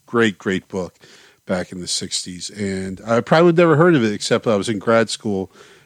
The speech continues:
taking a young adult literature course. And the teacher assigned me, uh, for my independent reading to read a couple books by Farley Mowat. Um, and then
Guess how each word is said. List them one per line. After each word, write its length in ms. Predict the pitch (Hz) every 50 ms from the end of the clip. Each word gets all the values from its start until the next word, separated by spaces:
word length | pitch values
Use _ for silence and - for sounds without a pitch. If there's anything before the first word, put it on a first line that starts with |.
| _ _ -
taking 400 | - 127 110 101 - 117 104 101
a 40 | 101
young 280 | 98 98 113 110 110
adult 280 | 107 98 110 104 98 90
literature 320 | 104 107 101 - - 101
course. 440 | 90 - - 95 90 87 90 - - -
And 460 | 101 101 98 92 92 92 90 87 85
the 220 | 104 98 - 95
teacher 380 | 92 - - 127 107 - 135 117
assigned 440 | 107 - - - 113 107 110 104 101
me, 320 | 98 92 92 92 90 - _ _ - - _ _ _ _ _
uh, 360 | - 98 92 90 90 90 90
for 180 | 87 - - -
my 160 | 101 98 101
independent 400 | 104 101 95 - - 107 98 92 98
reading 240 | 101 101 95 90 82
to 140 | - - 95
read 220 | 92 90 85 87 _ _ _ -
a 40 | -
couple 260 | - - 110 95 95 95
books 220 | 90 101 92 - -
by 120 | - 95
Farley 340 | - - - 95 90 90 87
Mowat. 460 | 87 92 90 90 90 85 85 87 90 _ _ _ _ - - - - - _ _ _
Um, 300 | - 90 92 90 90 92
and 180 | 92 98 101 98
then 520 | 98 92 90 90 87 87 92 - - -